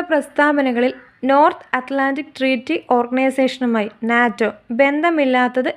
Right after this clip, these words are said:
ഏത്? ആയിരത്തി തൊള്ളായിരത്തി നാൽപത്തി ഒൻപതിലാണ്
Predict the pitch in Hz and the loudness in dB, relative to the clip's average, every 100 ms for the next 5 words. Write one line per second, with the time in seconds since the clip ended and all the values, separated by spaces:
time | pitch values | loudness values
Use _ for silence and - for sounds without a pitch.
0 | 262 240 214 220 _ _ _ _ _ - | 0 2 0 -4 _ _ _ _ _ -20
1 | _ - 277 285 330 359 349 349 320 302 | _ 0 4 4 4 2 0 0 4 4
2 | 311 285 262 262 302 320 302 262 285 294 | 2 0 0 0 -2 0 -2 0 2 2
3 | 277 247 | 2 0